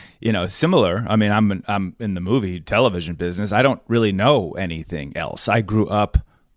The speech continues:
on sets with my parents. That's where I was from the age of, uh, infant till, you know, now. I, I don't know what else I would,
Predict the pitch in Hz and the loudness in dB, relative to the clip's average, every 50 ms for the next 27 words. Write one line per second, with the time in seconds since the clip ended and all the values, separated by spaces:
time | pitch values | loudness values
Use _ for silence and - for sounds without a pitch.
0 | _ - 110 104 101 101 95 90 - - - - - - 143 - - - - - | _ -2 0 0 0 0 -2 -4 -8 -10 -8 -4 0 0 2 0 0 -4 -6 -12
1 | - - - 95 - - 98 95 92 - - 123 123 92 76 - - - - 101 | -8 -2 -4 -2 -2 0 -2 -2 0 2 2 2 2 2 0 -4 -8 -2 -2 -2
2 | 87 - - - - 85 - 92 90 85 107 104 107 101 98 - 98 101 92 87 | -2 -2 -10 -12 -12 -12 -10 -8 -2 2 4 4 4 4 2 2 0 0 0 0
3 | 85 95 110 104 92 87 85 87 85 - - - 101 90 90 87 80 87 90 85 | 2 2 4 4 2 0 -2 -2 -4 -6 -4 0 0 0 0 0 -2 -2 -2 -2
4 | 85 87 82 76 - 87 78 71 - - - - 82 82 87 - - 123 123 120 | -2 -2 -4 -4 -6 -6 -6 -8 -14 -18 -10 -6 -6 -6 -4 -2 2 4 4 2
5 | - - 90 85 95 - - - - - 92 95 90 82 85 82 - _ _ - | 2 -2 -6 -6 -4 -6 -8 -8 -4 -2 0 0 0 0 -2 -6 -8 _ _ -20
6 | - - - - - - - - - 101 92 92 95 - - - 113 117 127 139 | -20 -20 -20 -20 -20 -20 -14 -8 -6 -4 -2 -2 -4 -4 -2 0 2 2 2 2
7 | 92 - - - - 107 110 107 131 135 135 110 113 120 110 110 107 104 104 101 | 0 -2 -6 -4 -2 0 2 4 4 4 4 4 4 2 4 4 4 4 4 4
8 | 98 92 92 92 - - 90 90 85 85 82 73 | 4 2 0 0 -2 -2 0 0 0 -2 -6 -8